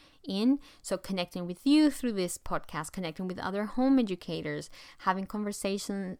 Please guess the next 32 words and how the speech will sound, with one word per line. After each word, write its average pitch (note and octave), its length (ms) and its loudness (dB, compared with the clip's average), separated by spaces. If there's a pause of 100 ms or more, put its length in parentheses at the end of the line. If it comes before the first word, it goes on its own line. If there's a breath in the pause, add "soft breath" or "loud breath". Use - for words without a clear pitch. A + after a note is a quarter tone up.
(120)
conversations G3 800 -4
that F3 100 0
are E3+ 360 -2 (100)
engaging F3+ 680 -4
and E3+ 80 -4
inspiring, E3+ 720 -4 (380 loud breath)
that F3 100 -4
make F#3+ 240 -4
me G#3 280 4
feel F3+ 280 -4
connected. - 600 -8 (280 loud breath)
Connecting A3+ 400 -2
with F#3+ 140 -2
my F3 140 -2
daughter, E3 420 0
of F#3 160 -6
course, A3 340 -2
in F3 100 -2
a E3 60 -2
daily D#3+ 520 -4
basis, F3 580 -4 (400 soft breath)
and F#3+ 320 -4 (140)
repairing F#3+ 720 0
connections F3 680 -4
when F3+ 280 -4
they E3 100 -2
need D#3+ 220 -4
to - 80 -18
be D#3+ 160 -6
repaired F3+ 640 -2
is F#3 180 -8
of - 300 -8